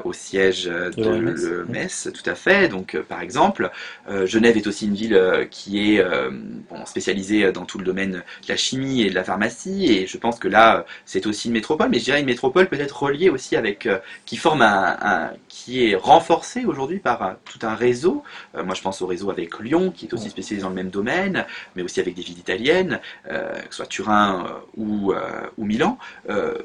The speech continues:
Speaker 1: je pense que oui, Genève peut être une métropole. C'est d'ailleurs un cas intéressant à étudier avec les élèves, parce que c'est toujours la question des seuils. En fait, qui est,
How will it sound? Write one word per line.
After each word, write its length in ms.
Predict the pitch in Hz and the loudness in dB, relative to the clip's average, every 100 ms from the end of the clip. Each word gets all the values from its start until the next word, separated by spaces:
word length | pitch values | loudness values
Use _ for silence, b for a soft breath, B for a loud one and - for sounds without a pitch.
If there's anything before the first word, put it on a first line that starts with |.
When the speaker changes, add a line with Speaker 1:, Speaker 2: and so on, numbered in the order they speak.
| - | -8
Speaker 1:
je 100 | - | -2
pense 180 | 196 - | 0 0
que 100 | 139 | 0
oui, 180 | 214 | 0
Genève 320 | 180 143 165 156 | 0 0 -2 -2
peut 140 | - 190 | 2 4
être 140 | 165 | 4
une 80 | 139 | 0
métropole. 340 | 120 - - - | -4 -2 -2 0
C'est 100 | 120 | 2
d'ailleurs 200 | 147 156 | 4 4
un 100 | 120 | 2
cas 160 | 143 | 2
intéressant 380 | 139 139 143 160 | 2 0 0 -2
à 40 | |
étudier 220 | 139 127 131 | -4 0 2
avec 100 | 127 | 2
les 140 | 127 | 2
élèves, 180 | 170 - | 2 0
parce 160 | 120 | -6
que 60 | - | -14
c'est 80 | - | -8
toujours 200 | 160 196 | 0 2
la 80 | 165 | 2
question 240 | 127 139 | -2 -2
des 100 | 160 | -6
seuils. 280 | - 127 117 | -2 -2 -2
En 40 | |
fait, 100 | 113 - | -6 -6
qui 140 | - | -4
est, 140 | 170 | -4